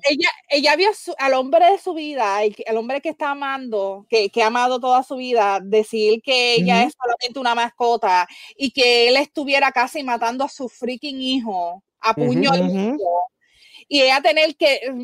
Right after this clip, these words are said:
Speaker 1: o sea, ayudar a su hijo a recuperarse y todo eso, y
Speaker 3: Horrible, es horrible, es
Speaker 1: lidiar
Speaker 3: horrible,
Speaker 1: con que
Speaker 3: mano.
Speaker 1: su esposo murió. Pero, mano, eh, eh,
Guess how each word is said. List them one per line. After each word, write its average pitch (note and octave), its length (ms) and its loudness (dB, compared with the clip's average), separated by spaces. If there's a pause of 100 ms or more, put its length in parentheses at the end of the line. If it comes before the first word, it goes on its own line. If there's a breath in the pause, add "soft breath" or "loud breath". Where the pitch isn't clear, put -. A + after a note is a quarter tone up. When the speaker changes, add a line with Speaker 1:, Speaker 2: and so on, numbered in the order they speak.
Speaker 1:
o C4 100 -4
sea, A3+ 520 2
ayudar A#3 440 2
a C#4+ 80 -2
su D4+ 120 -12
hijo D4 240 -4
a C4+ 100 2
recuperarse A#3+ 720 -2
y A#3 40 -10
todo A#3 240 -4
eso, B3 380 -2
y G#3 160 0
Speaker 3:
Horrible, C#3+ 580 2
es C3+ 80 0
horrible, D3 360 4
es C#3 40 0
Speaker 1:
lidiar C#3+ 120 2
Speaker 3:
horrible, C4 220 -4
Speaker 1:
con - 140 -6
que D#4+ 120 0
Speaker 3:
mano. A#3+ 100 -12
Speaker 1:
su D#4 80 -2
esposo E4 640 0
murió. C#4+ 880 -4 (720)
Pero, B3 400 2
mano, B3+ 360 -2
eh, C#4 460 2
eh, A3 60 -10